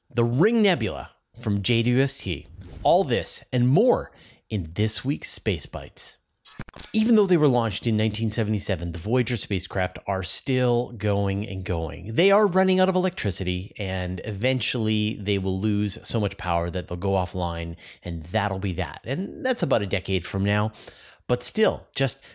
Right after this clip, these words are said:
to think that these spacecraft have been flying for close to fifty years now, and still we can communicate with them and learn more about the outer solar system.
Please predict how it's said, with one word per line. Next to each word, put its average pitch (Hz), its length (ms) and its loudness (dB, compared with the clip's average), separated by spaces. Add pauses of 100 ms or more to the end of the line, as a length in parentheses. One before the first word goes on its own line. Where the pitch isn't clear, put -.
to 147 100 2
think 202 280 2
that 143 140 -2
these 131 180 0
spacecraft 123 680 -2
have 95 360 -2
been 98 420 0
flying 113 680 0
for 92 400 -4
close 139 380 -6
to - 100 -12
fifty 190 340 -6
years 165 680 -2 (100)
now, 185 360 0 (400)
and 101 180 -4
still 110 600 0 (100)
we 107 120 -2
can 107 220 -4
communicate 113 540 0
with 104 160 -4
them 101 140 -2
and 107 240 -4
learn 107 200 2
more 95 380 0
about 87 520 -4
the 98 120 0
outer 85 160 -2
solar 85 280 -4
system. - 360 -12